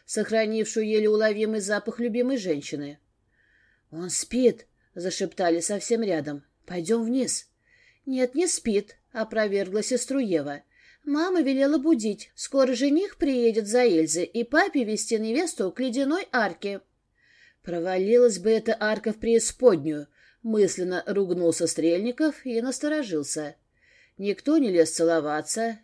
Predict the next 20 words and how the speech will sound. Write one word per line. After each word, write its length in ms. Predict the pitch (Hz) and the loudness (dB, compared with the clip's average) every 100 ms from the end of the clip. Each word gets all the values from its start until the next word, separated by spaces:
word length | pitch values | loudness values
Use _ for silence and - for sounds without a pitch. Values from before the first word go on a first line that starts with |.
| - | -12
не 180 | 202 190 | -6 -6
прыгал 440 | 196 233 233 190 | 0 0 2 -2
по 100 | 165 | -4
кровати. 760 | 156 160 147 147 151 220 240 240 _ _ _ - - | -4 -2 -2 -6 -6 -2 -2 -4 _ _ _ -20 -6
Дочки 460 | 285 339 370 - 240 | 0 2 0 -2 -2
стояли 520 | - 202 202 208 208 | -2 -2 0 0 0
рядом, 640 | 202 226 294 330 311 277 | 2 2 2 2 0 0
но 120 | 254 | -2
никаких 500 | 247 262 277 269 294 | -2 0 -2 0 -2
действий 460 | 226 254 247 302 285 | 0 0 0 0 0
не 160 | 240 240 | 0 0
предпринимали. 960 | 277 - 277 302 269 156 147 156 160 _ _ _ _ - _ - | -2 -4 -4 0 0 -2 -2 -2 -4 _ _ _ _ -20 _ -10
Тихо 400 | 208 247 240 196 | -2 0 2 2
переговаривались 960 | 190 175 180 170 196 208 175 165 - | 0 0 2 2 2 0 0 -2 -2
между 260 | 175 160 160 | -2 -2 -2
собой, 640 | - 151 147 170 240 294 | -2 -2 2 2 2 0
но 220 | 226 196 | -2 -4
и 100 | 208 | -4
не 140 | 220 240 | -2 -2
уходили. 720 | 240 285 247 330 294 185 | 0 -2 0 2 2 0